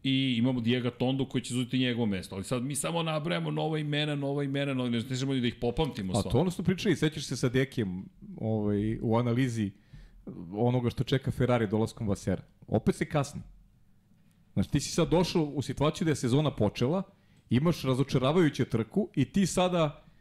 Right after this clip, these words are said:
Speaker 2: e, imaš pro-, primećuješ, ovaj, da imaš podelu unutar tima. Da li Fe-, da li Vaser ima te nadležnosti koje ima Binotto, da li će ih imati, odlaze ljudi. Znači, sad vidiš jedno potpuno razočaranje, kao da oni nisu očekivali da će, da će start sezone biti ovako loš.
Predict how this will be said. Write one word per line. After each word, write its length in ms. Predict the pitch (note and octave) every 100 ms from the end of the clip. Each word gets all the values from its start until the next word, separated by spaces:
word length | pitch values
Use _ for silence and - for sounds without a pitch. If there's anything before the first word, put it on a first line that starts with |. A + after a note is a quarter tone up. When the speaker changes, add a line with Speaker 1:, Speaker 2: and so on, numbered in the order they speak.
| - -
Speaker 2:
e, 40 | C3+ C3+
imaš 260 | D#3 E3 - - - -
pro-, 380 | - C#3 B2+ D3+
primećuješ, 840 | C3+ - C#3 D#3+ - F#3+ C3 -
ovaj, 240 | C#3+ C3 C3+
da 80 | D#3
imaš 200 | D#3+ -
podelu 380 | D#3+ D3+ C#3
unutar 300 | C3+ C3 -
tima. 260 | - G2+ D2+ - _ _ _ _ _ _ _ _ _ _ _
Da 200 | A2 C3+
li 100 | D#3+
Fe-, 240 | C#3+ D#3+ C#3+
da 140 | D3
li 120 | D#3
Vaser 440 | C#3 C3 - D3 A#2+ - -
ima 220 | C#3+ C3+
te 180 | D3+ B2+
nadležnosti 560 | B2+ C3 B2 B2 -
koje 200 | - C3+
ima 120 | C3
Binotto, 460 | A#2 A#2 A#2+ B2+ C3
da 140 | A2
li 100 | C#3
će 160 | C#3 C3+
ih 140 | A#2+
imati, 420 | C3+ C3 - B2+ A2+ - - -
odlaze 440 | C3 D3 D#3+ B2+
ljudi. 240 | C#3 D3+ C3
Znači, 240 | B2+ B2
sad 220 | E3 F3
vidiš 300 | F#3+ A3 -
jedno 240 | F#3 F#3+ E3 - - D#3 -
potpuno 400 | - G3+ B3+ A3
razočaranje, 600 | F3+ D3 - E3 D3+ A#2
kao 200 | - F#3+
da 80 | A3+
oni 80 | A#3
nisu 200 | A#3 A3
očekivali 400 | E3+ D#3 F#3+ F3+
da 60 |
će, 200 | B2 C#3
da 120 | B2 C3
će 120 | -
start 220 | D#3 C#3+
sezone 240 | C3 C3+
biti 220 | B2 B2 A#2
ovako 240 | A2 -
loš. 240 | F2 -